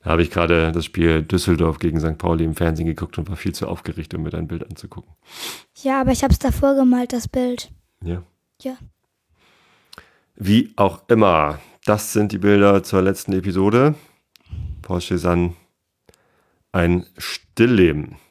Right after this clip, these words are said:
Speaker 1: Heute gibt's ein neues Bild. Und
Speaker 2: Das heißt
Speaker 1: sagen wir nicht, wie das heißt.
Speaker 2: <laughs> Manu.
Speaker 1: Nein, das dürfen wir natürlich nicht verraten. Äh, wo ist es denn eigentlich? Ich hab's hier irgendwo.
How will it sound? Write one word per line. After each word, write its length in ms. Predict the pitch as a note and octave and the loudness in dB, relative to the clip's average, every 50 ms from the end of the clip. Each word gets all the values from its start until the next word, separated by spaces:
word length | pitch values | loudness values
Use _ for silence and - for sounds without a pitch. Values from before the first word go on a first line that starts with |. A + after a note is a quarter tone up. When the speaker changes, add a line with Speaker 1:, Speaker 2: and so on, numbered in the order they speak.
| _ - - - | _ -20 -8 -2
Speaker 1:
Heute 180 | - B2 D3 D3+ | 0 0 2 2
gibt's 160 | D#3 - D3 | 0 0 0
ein 80 | B2+ C3 | 0 4
neues 220 | D3 C#3 A2+ - | 4 4 4 2
Bild. 320 | - F2+ B2 C3+ F3+ - - _ _ _ _ _ _ _ _ _ _ - - _ _ _ _ _ _ - - - _ _ - | 2 0 0 0 0 -4 -8 _ _ _ _ _ _ _ _ _ _ -20 -20 _ _ _ _ _ _ -20 -20 -20 _ _ -2
Und 680 | F#2 F2 F2 E2+ F2 E2+ E2+ E2+ E2+ E2 - - - - | 0 2 4 4 4 4 2 2 0 -2 -4 -8 -4 -2
Speaker 2:
Das 420 | B3+ B3 - - - - - - | 0 0 0 -2 -4 -10 -8 -6
heißt 1200 | A#3 A3+ A3 A3 A3+ A#3 B3 D4 E4+ G4 G4 - - - - _ - - - - - - - _ _ _ _ _ _ _ _ _ _ _ _ _ _ _ _ _ _ _ _ _ | -6 -4 -2 -2 0 2 2 4 4 2 2 0 -8 -14 -16 _ -8 -6 -4 -4 -6 -8 -12 _ _ _ _ _ _ _ _ _ _ _ _ _ _ _ _ _ _ _ _ _
Speaker 1:
sagen 240 | - - D#2 C2 C2 | -2 -2 -2 -2 -2
wir 60 | C2+ | -6
nicht, 140 | C2+ C2+ - | -8 -8 -8
wie 60 | D2+ | -8
das 180 | C#2 C#2 - - | -8 -8 -4 -2
heißt. 180 | E4 D#4+ D4+ | 0 0 0
Speaker 2:
<laughs> 80 | E4 E4+ | 2 2
Manu. 520 | E4 D#4 D4 D4 C#4 C4+ C4 C4+ C4+ - - - - - - - - - _ _ _ _ _ _ _ _ _ _ _ _ _ - - - - - - | 4 4 4 4 2 -2 0 0 -2 -2 -4 -8 -14 -16 -20 -20 -20 -20 _ _ _ _ _ _ _ _ _ _ _ _ _ -20 -20 -20 -20 -12 -2
Speaker 1:
Nein, 220 | - E2 D2+ C#2+ C#2+ | 0 0 0 2 0
das 160 | D#2 D2+ - | -2 -2 2
dürfen 180 | F#2+ F2+ D#2+ | 2 2 4
wir 60 | F2+ E2+ | 4 2
natürlich 200 | D2+ D2+ E2+ E2 | 2 2 2 2
nicht 140 | F#2+ G2+ - | 2 0 0
verraten. 460 | - D#2 C#2 D2 C#2+ C#2 D2 D2 C#2+ _ - - - _ _ - | -2 -4 -2 -2 -6 -4 -6 -8 -12 _ -20 -20 -20 _ _ -2
Äh, 340 | - E2+ E2 E2 E2 E2 D#2+ | 0 2 2 4 2 2 2
wo 100 | E2+ G#2+ | 2 2
ist 100 | A2+ F#2+ | 2 2
es 80 | D#2+ | -2
denn 140 | - E2+ D#2 | -2 -4 -2
eigentlich? 260 | D2+ D2+ D2+ E2 D#2 | -2 0 -2 -2 -2
Ich 60 | F2 | -2
hab's 140 | F#2+ F2+ - | -4 -4 -4
hier 140 | - F2 E2+ | -6 -4 -2
irgendwo. 460 | F2 F#2 G2 G2 G2+ A2+ B2 C3+ C3+ | 0 0 -2 0 0 0 2 0 0